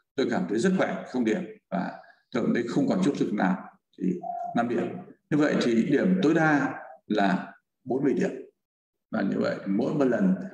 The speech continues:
bệnh nhân đến khám lại với chúng ta, đặc biệt lần đầu thì cần đánh giá kỹ để chúng ta rút ra phân loại như vậy. Thì, ờ, sau khi bệnh nhân đã được, ờ, đo chức năng hô hấp với test phục hồi phế quản, ờ, với cái chỉ số Gensler dưới không phẩy bảy,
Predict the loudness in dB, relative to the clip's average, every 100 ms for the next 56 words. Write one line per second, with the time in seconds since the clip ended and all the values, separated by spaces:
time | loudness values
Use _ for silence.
0 | -10 -6 -4 -2 -2 -2 -2 -4 -2 -2
1 | -4 -4 -2 0 0 0 0 -6 -18 _
2 | _ -2 2 2 4 2 2 0 0 0
3 | 0 0 0 -2 -2 -2 -2 -2 0 0
4 | -2 -2 -2 -2 -2 -2 -2 -8 -6 -6
5 | -6 -10 -20 _ _ _ _ _ _ -20
6 | -20 -20 -20 _ _ 2 4 4 2 0
7 | 0 2 2 2 2 0 0 0 0 -2
8 | -2 -2 -4 -8 -16 -6 -2 -2 -2 -2
9 | -2 0 -2 -4 -8 -14 -20 _ 0 2
10 | 2 2 0 0 0 0 2 2 2 0
11 | -2 -8 -16 _ _ -4 0 2 2 0
12 | -6 -14 -6 -2 0 0 -2 -10 -18 -8
13 | -4 0 0 -2 0 2 2 2 0 0
14 | -2 0 0 -2